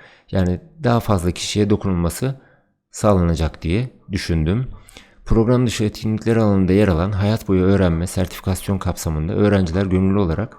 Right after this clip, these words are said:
Hayat Boyu Öğrenme Genel Müdürlüğü, Mesleki Teknik Eğitim Genel Müdürlüğü ilgi-,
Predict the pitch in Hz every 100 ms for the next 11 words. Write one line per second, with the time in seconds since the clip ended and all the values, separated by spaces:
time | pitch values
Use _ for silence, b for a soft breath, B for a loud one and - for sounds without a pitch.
0 | b b b - 113 117 95 90 87 101
1 | 92 82 82 95 101 110 107 107 110 110
2 | - - _ _ _ _ - - 78 -
3 | 78 - 76 - 87 80 - 78 87 101
4 | 104 98 82 78 - 92 82 -